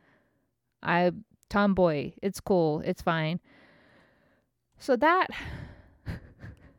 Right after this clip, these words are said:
don't you just love how I segue from, like, bullshit to bullshit? I promise it does make sense in my head. Does it make sense for you? No, it's fine.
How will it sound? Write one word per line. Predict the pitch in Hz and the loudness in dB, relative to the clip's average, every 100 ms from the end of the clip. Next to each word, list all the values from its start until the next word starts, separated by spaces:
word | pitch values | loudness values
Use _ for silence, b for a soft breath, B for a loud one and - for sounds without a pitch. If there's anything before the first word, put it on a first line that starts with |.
| B _ _ _ _ _ _ _ _ _ _ _ _ _ _ - B 277 | B _ _ _ _ _ _ _ _ _ _ _ _ _ _ -20 B 8
don't | 330 415 | 10 12
you | 453 | 10
just | 440 262 | 10 8
love | 233 233 247 | 10 12 10
how | 262 233 | 10 10
I | 226 | 10
segue | - 196 196 208 208 202 | 8 4 4 6 6 6
from, | - 202 190 | 4 4 4
like, | 180 175 160 | 0 0 0
bullshit | 175 175 208 190 | 2 2 -2 -4
to | 180 | -4
bullshit? | 175 175 180 202 - | -2 -2 -2 -2 0
I | 202 | 0
promise | - 277 311 208 - | 4 6 6 6 4
it | 214 202 | 2 2
does | 185 202 220 | 4 4 4
make | 214 208 - | 4 0 0
sense | 208 196 | -2 -2
in | 180 | -4
my | 160 | -6
head. | 170 147 - - b b - | -6 -6 -10 -18 b b -2
Does | 190 | 2
it | 196 | 4
make | 190 - | 2 0
sense | 185 175 | -4 -2
for | 165 | -6
you? | 165 160 170 | -4 -4 -4
No, | 170 147 180 - b b b | -6 -8 -10 -14 b b b
it's | 196 - | -6 -4
fine. | 127 - | -6 -6